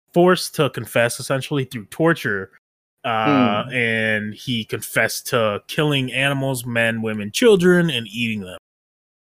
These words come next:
Speaker 1: like, the
Speaker 2: Mm-mm.
Speaker 1: remains. Uh, he also declared that he owned a enchanted belt that gave him power to turn into a wolf. Uh, after confessing, he was executed, and the, they didn't find the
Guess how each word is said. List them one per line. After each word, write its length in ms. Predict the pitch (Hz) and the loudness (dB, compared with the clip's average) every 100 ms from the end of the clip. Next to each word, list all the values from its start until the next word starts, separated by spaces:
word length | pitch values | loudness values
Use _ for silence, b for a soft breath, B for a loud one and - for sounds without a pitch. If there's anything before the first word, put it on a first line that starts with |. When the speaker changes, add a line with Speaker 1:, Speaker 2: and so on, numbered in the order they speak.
| - | -8
Speaker 1:
like, 100 | 110 | -6
the 80 | 101 | -2
Speaker 2:
Mm-mm. 60 | 107 | 0
Speaker 1:
remains. 600 | 107 110 95 92 - - _ _ _ _ - | 2 2 -2 -6 -14 -14 _ _ _ _ -4
Uh, 520 | 117 113 110 107 101 _ _ _ _ _ _ | 0 2 2 2 -2 _ _ _ _ _ _
he 160 | - 165 | 0 4
also 440 | 151 135 165 143 | 6 4 2 2
declared 520 | 131 120 - 131 127 | 2 -4 0 0 2
that 120 | 117 113 | -2 -4
he 140 | 123 | -6
owned 440 | 120 117 117 113 | -8 -6 -6 -8
a 360 | 117 113 110 107 | -8 -6 -4 -4
enchanted 600 | 104 - 160 160 156 117 | -6 -4 -2 0 -2 -6
belt 300 | - 131 104 | 0 0 2
that 100 | 107 | -4
gave 240 | 101 104 95 | -2 -2 -4
him 200 | 95 98 | -6 -6
power 340 | - 104 98 | 0 2 0
to 80 | 98 | -2
turn 220 | - 104 | -4 -4
into 200 | 95 110 | -4 -4
a 20 | |
wolf. 520 | 110 156 180 - - - _ _ _ _ _ - | 0 4 4 2 -8 -14 _ _ _ _ _ -2
Uh, 220 | 107 113 | 0 2
after 300 | 117 - 107 | 2 0 -4
confessing, 960 | 107 98 156 127 - 131 120 117 113 107 _ | -4 0 2 2 0 -2 -2 -2 -6 -10 _
he 120 | - | -8
was 140 | 113 | -6
executed, 720 | 117 120 - 110 131 113 110 110 | -4 -4 -4 -4 -2 0 -2 -2
and 180 | 104 | -2
the, 100 | 101 104 _ _ _ _ | -4 -6 _ _ _ _
they 280 | 127 104 101 - | -4 -2 -4 -4
didn't 320 | 107 95 - | -4 -4 -6
find 260 | - 104 101 | 0 0 0
the 120 | 92 | -4